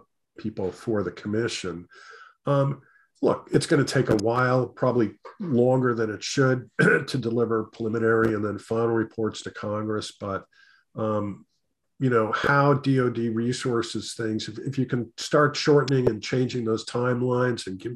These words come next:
providing more budget flexibility, it's gonna have an impact on contractors, how contractors act and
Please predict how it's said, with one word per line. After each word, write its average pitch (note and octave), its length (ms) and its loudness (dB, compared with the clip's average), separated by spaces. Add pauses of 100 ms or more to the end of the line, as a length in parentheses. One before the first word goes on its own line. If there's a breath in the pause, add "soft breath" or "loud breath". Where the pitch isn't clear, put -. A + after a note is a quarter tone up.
(120)
providing A#2 440 0
more G#2+ 140 -2
budget A#2+ 340 -4
flexibility, A#2 680 -4 (300 loud breath)
it's F3+ 100 -8
gonna F#3 160 2
have E3+ 120 4
an E3+ 80 6
impact E3+ 340 0
on D#3+ 160 2
contractors, - 800 -4
how A2 160 0
contractors A#2 760 -4
act A2+ 320 -4
and F#2+ 200 -6